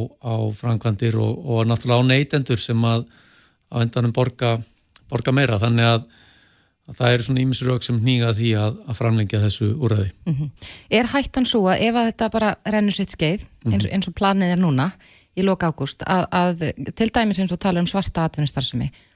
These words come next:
Speaker 2: að hún muni aukast?
Speaker 1: Já, það allavega hefur sýnt sig í gegnum tíðina að það, tilhneigingin er í þá veru.
Speaker 2: Mhm.
Speaker 1: Það þetta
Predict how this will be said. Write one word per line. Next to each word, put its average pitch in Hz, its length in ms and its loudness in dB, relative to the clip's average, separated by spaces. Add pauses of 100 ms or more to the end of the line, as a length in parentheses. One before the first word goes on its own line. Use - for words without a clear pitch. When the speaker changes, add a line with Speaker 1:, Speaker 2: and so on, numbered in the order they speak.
Speaker 2:
að 175 100 2
hún 214 160 4
muni 202 160 2
aukast? - 480 -4 (880)
Speaker 1:
Já, 120 160 8 (160)
það 147 240 0
allavega 139 300 2
hefur 135 100 0
sýnt 143 180 0
sig 123 220 0
í 117 60 -2
gegnum 127 200 0
tíðina 110 460 0
að 110 60 -2
það, 110 320 -2 (640)
tilhneigingin 117 540 2
er 113 120 2
í 110 80 0
þá 117 140 2
veru. 110 220 0 (260)
Speaker 2:
Mhm. 160 80 -2
Speaker 1:
Það 117 280 2
þetta 117 320 -2